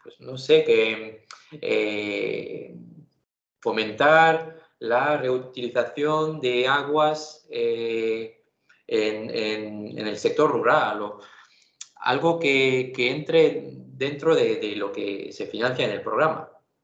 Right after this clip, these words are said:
Pero es un objetivo que fijáis vosotros. Y después tenéis que decir, eh,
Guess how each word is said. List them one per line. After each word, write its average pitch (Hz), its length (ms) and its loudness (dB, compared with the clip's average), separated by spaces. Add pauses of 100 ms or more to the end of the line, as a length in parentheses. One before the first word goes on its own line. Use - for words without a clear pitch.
(1200)
Pero 107 160 0
es 123 140 2
un 175 120 2
objetivo 156 440 0
que 123 80 -6
fijáis - 440 -2
vosotros. - 800 -4 (640)
Y - 360 -10
después - 960 0 (160)
tenéis 110 320 -6
que 156 220 4
decir, 175 640 -6 (500)
eh, 110 1120 -2